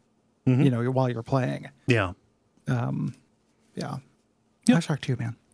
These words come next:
Speaker 1: <laughs> It's a good
Speaker 2: Um,
Speaker 1: game.
Speaker 2: it's real good.
Speaker 1: <laughs> Uh,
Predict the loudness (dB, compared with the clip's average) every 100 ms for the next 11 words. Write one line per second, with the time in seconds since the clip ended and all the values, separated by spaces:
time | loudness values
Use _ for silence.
0 | _ 0 2 0 -2 -2 -4 2 2 4
1 | 2 0 -2 -4 -12 -12 -14 _ -20 -20
2 | -8 -6 0 2 2 -2 -8 -8 -6 -2
3 | -2 -2 -4 _ -6 -4 -4 -8 -12 0
4 | 2 2 2 0 -4